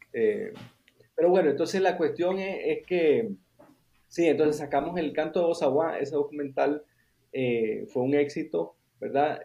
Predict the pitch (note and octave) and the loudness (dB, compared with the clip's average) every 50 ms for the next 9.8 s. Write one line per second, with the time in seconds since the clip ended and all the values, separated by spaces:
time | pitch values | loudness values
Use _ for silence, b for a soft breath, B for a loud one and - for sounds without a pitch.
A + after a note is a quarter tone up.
0 | - - B2 A#2+ A#2 A#2 A#2 A2+ A2 - - B2+ A#2 A#2 C3+ C3+ D3+ C#3+ - C#3+ | -10 -8 -6 -4 -4 -4 -4 -4 -6 -6 -6 -4 -2 -2 0 2 2 2 4 4
1 | D3+ D#3 D3 C#3 C#3 D3 C#3+ - D3 C#3 C#3+ D3+ D3+ D3+ C#3+ C3 B2+ C3 C3+ C3 | 4 4 4 2 0 -2 -2 -2 -2 -2 0 -2 -2 0 0 0 0 0 0 2
2 | C#3 D#3 D3 C#3+ C3+ B2 A#2 G#2+ G#2+ - - - _ C3 B2 B2 A#2+ A#2+ A2+ A#2+ | 2 2 4 4 2 2 0 -2 -6 -10 -14 -10 _ -4 -4 -2 -2 -2 -4 -4
3 | - - A#2 A2 A2 - A#2+ C3+ D#3 D3+ - C3+ B2 B2 B2 C3+ C#3 C#3+ D3 D3 | -8 -8 -10 -10 -8 -4 -2 -2 -2 0 0 0 0 0 2 0 0 2 0 -2
4 | D3 - - _ _ _ _ _ _ _ _ A#2 B2+ B2 A#2 A2+ A2+ A2 G#2+ G#2+ | -2 -4 -10 _ _ _ _ _ _ _ _ -4 -2 0 2 2 2 2 0 -2
5 | - - - - - _ _ _ _ _ _ _ _ _ _ - - _ B2+ B2 | -6 -10 -12 -16 -18 _ _ _ _ _ _ _ _ _ _ -20 -14 _ -4 -2
6 | B2 C3 D3 D#3+ D#3 D#3 D3+ D3 - C3+ C3 C#3 D#3 D#3+ C#3 A#2+ A2+ - B2 B2+ | -2 -2 -2 -4 -4 -2 -4 -4 -2 -2 0 2 2 2 2 0 -2 -4 -4 -6
7 | A#2+ A#2+ - C3 C#3 D3+ D3+ D#3 D#3 D3+ C#3+ C3+ B2+ C3 C3 B2 - C#3 D3 D3+ | -6 -4 -2 0 2 2 2 0 -2 -4 -4 -4 -4 -6 -6 -6 -4 -4 -4 -2
8 | D3+ C#3 B2+ C3 A#2+ A2 A2 - D#3+ D#3+ E3 D#3+ D#3+ - D#3 D3 D3 C3+ - A#2+ | -4 -6 -8 -8 -8 -10 -8 -2 0 0 0 0 0 -2 -2 -2 -2 -2 -2 -4
9 | A2 A2+ B2 B2+ - - A#2 A#2+ A#2 A2 - - A#2 A2 - - | -4 -4 -4 -4 -6 -6 -4 -4 -4 -4 -6 -6 -6 -8 -8 -12